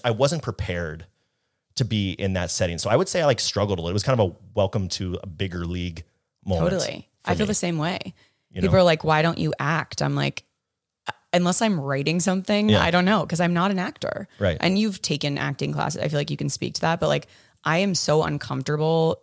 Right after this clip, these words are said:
Speaker 2: in a production setting still. Like, I had to have you, a good friend there who wrote it and is producing it. Like,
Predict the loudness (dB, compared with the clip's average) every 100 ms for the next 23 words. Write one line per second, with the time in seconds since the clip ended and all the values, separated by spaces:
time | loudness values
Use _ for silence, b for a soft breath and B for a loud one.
0 | _ -2 0 2 0 -2 -4 -4 -2 -2
1 | -2 -2 0 2 2 2 2 0 -2 B
2 | B 0 0 2 2 0 -2 0 2 2
3 | 2 -2 -2 0 2 2 4 4 4 2
4 | -2 0 2 4 4 2 2 -4 -4 -2
5 | 0 2 2 2 2 2 4 0